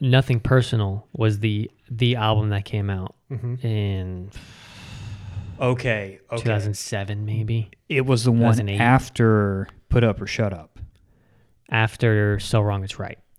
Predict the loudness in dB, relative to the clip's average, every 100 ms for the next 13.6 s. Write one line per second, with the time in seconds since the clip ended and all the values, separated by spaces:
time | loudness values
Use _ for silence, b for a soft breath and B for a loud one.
0 | _ 0 2 0 0 -2 -2 0 0 -2
1 | -4 0 0 -2 -6 -8 -8 -10 -10 b
2 | b b b b _ 4 4 2 0 2
3 | 0 0 0 2 0 0 -2 -2 -4 -4
4 | -6 0 2 0 -4 -2 0 2 0 0
5 | -2 -4 -6 -2 -2 -2 -2 0 0 -2
6 | -2 -2 -2 -4 -4 -4 -6 -6 -4 -2
7 | -2 0 -2 -2 -2 -2 -4 -10 -14 -20
8 | _ _ -2 0 0 0 -2 -2 0 0
9 | -2 -4 -6 -6 -4 -2 -2 -2 -4 -2
10 | -4 -4 -4 0 0 0 -4 -8 -12 _
11 | _ -12 -12 -12 -16 _ _ _ _ _
12 | -4 0 2 2 2 0 -4 -2 -2 -2
13 | -2 -2 -2 -2 -4